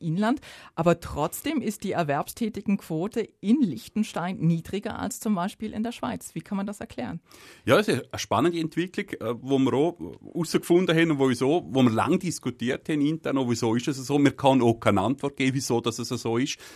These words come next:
Speaker 2: Für das müssten wir die Leute befragen, müssten wir wirklich eine Umfrage machen, wieso, äh, bist du jetzt erwerbstätig und wieso bist jetzt du nicht. Äh,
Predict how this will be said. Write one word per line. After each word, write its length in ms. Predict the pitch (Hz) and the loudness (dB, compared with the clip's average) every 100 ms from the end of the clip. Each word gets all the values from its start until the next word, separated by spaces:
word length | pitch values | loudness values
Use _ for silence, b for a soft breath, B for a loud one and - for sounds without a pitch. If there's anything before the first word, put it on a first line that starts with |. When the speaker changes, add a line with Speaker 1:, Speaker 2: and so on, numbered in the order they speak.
| B | B
Speaker 2:
Für 120 | - | 0
das 100 | 110 | 4
müssten 300 | 120 110 110 | 4 4 2
wir 80 | 107 | 0
die 100 | 120 | 0
Leute 140 | 131 | 0
befragen, 560 | - 104 90 107 139 120 | -2 -2 -2 -2 0 0
müssten 260 | 107 - | -2 -4
wir 80 | 101 | -4
wirklich 280 | 98 95 - | -4 -6 -4
eine 120 | 95 | -2
Umfrage 320 | 113 - 117 | -2 -4 -4
machen, 220 | 117 107 101 | -2 -2 -2
wieso, 360 | 95 101 117 B B B B | 0 2 2 B B B B
äh, 100 | 98 | -4
bist 140 | 120 | 0
du 60 | 127 | -2
jetzt 120 | - | 2
erwerbstätig 680 | 104 98 101 - 101 101 - | 2 2 0 -4 -6 -6 -8
und 100 | 95 | -8
wieso 220 | 92 92 | -6 -8
bist 160 | 98 95 | -8 -8
jetzt 200 | 95 - | -8 -2
du 160 | 98 | 0
nicht. 320 | 95 95 107 | 2 4 4
Äh, 100 | 117 | 2